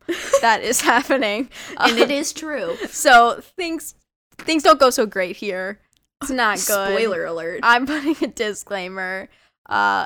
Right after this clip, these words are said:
Speaker 2: it was not always kind to the residents. And I say not always, it was never.
Speaker 1: <laughs>
Speaker 2: It was a
Speaker 1: Yikes,
Speaker 2: bad place.
Speaker 1: Emily.
Speaker 2: Um, <laughs> it wa-, uh, and it is s-, at times, like, young kids.
Speaker 1: Oh.
Speaker 2: I'm not going to go into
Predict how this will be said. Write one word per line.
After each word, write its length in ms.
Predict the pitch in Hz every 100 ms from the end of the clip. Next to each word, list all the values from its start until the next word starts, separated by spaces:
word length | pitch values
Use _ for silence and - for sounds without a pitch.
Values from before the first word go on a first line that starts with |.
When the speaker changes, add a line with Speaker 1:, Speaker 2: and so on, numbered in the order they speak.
| -
Speaker 2:
it 120 | 226
was 200 | 247 233
not 220 | 233 226
always 300 | 208 196 202
kind 500 | - 180 135 165 196 _ _ -
to 160 | 208
the 120 | 190 175
residents. 760 | 170 170 165 107 104 - - - -
And 140 | 202
I 100 | 196
say 260 | 214 247 240
not 260 | 185 190
always, 460 | - 180 208 226 240
it 120 | 226
was 160 | 220 196
never. 420 | 160 110 107 220 -
Speaker 1:
<laughs> 100 | 285
Speaker 2:
It 100 | 233
was 160 | 240 247
a 60 |
Speaker 1:
Yikes, 40 | 277
Speaker 2:
bad 260 | 440 - 190
place. 520 | 240 196 185 196 320
Speaker 1:
Emily. 120 | 320 381 -
Speaker 2:
Um, 840 | 202 226 208 196 190 - 294 262 277
<laughs> 40 |
it 180 | - 240
wa-, 100 | 233
uh, 600 | 220 202 196 190 180 - 233 _ _ _
and 140 | 214 226
it 100 | 214
is 460 | 285 285 247 - -
s-, 220 | - - _ _ _ _ -
at 200 | 214 202
times, 400 | 202 190 196 190
like, 200 | 180 - _ _ _ _ _ _ _
young 320 | 220 220 196
kids. 540 | 208 - - - - -
Speaker 1:
Oh. 440 | 233 220 202 165 147
Speaker 2:
I'm 200 | 233 220
not 200 | 220 190
going 200 | 208 202
to 80 | 202
go 180 | 196 185
into 440 | 185 - 190 180